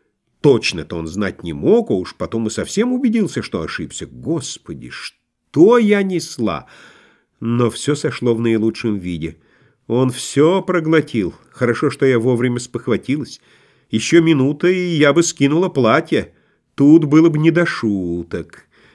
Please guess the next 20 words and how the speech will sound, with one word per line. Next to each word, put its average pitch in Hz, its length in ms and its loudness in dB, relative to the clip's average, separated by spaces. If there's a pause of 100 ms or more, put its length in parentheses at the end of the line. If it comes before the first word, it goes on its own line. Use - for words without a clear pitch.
(140)
Джулия 120 380 2
захихикала. 107 840 -6 (340)
Конечно, 101 380 -4
ситуация 98 600 -6
была 95 220 -4
унизительная, 95 920 -4
она 90 260 -6
оказалась 95 540 -4
в 73 80 -14
дурацком 123 500 0
положении, 117 720 0
но 101 120 0
если 190 360 -2
у 175 100 -4
тебя 151 380 0
есть 131 360 0
хоть 127 220 -8
какое-то 143 840 0
чувство - 540 -10
юмора, 123 640 -2